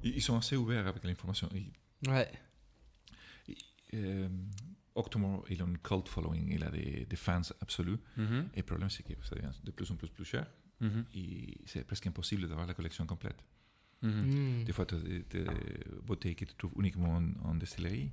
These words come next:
Speaker 3: Mhm.
Speaker 1: Ils ont sorti un truc, El Roi des Tonga,
Speaker 3: Mhm.
Speaker 1: une île perdue au fin fond du Pacifique.
Speaker 3: Mhm.
Speaker 1: Il a roulé un,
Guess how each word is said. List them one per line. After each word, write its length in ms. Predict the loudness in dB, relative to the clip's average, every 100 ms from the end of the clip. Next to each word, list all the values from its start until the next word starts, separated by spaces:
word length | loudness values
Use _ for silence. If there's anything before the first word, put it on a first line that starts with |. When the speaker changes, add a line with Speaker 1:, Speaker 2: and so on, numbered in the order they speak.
| -2
Speaker 3:
Mhm. 320 | -2 0 0 -2 -10 -20 -12
Speaker 1:
Ils 160 | -6 -4
ont 40 |
sorti 340 | -4 -6 -2 -2
un 80 |
truc, 300 | 0 -2 -4 -4
El 140 | -4
Roi 220 | -2 -2 0
des 160 | 0
Tonga, 520 | -2 2 4 4 2 -4 -12 -12 -4
Speaker 3:
Mhm. 300 | -2 0 0
Speaker 1:
une 60 | 0
île 140 | 0
perdue 420 | -2 -4 -2 0 -2
au 40 |
fin 200 | -4 -4
fond 160 | 0 0
du 80 | 0
Pacifique. 600 | -4 -6 -6 -6 -8 -6
Speaker 3:
Mhm. 220 | -2 2 2
Speaker 1:
Il 100 | 0
a 60 |
roulé 300 | 0 0 0
un, 160 | 0